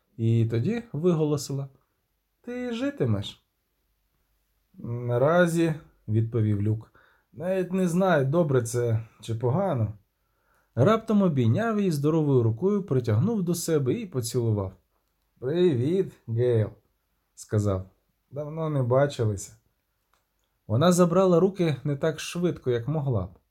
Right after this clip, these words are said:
"Тобі, здається, вже краще", — зауважила. "І бачу, Мерль про тебе добре турбувався".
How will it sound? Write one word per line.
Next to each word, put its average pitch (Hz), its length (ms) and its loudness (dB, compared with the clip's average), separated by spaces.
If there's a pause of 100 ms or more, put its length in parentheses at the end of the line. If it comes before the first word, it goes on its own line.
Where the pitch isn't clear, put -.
(1300)
"Тобі, 220 380 -4
здається, 247 500 -2
вже 247 200 -2
краще", — 202 720 0 (400)
зауважила. 101 800 -2 (640)
"І 220 300 -2
бачу, 240 440 -2
Мерль 233 360 0
про 214 180 -2
тебе 208 400 0
добре 175 580 0 (120)
турбувався". 135 760 -2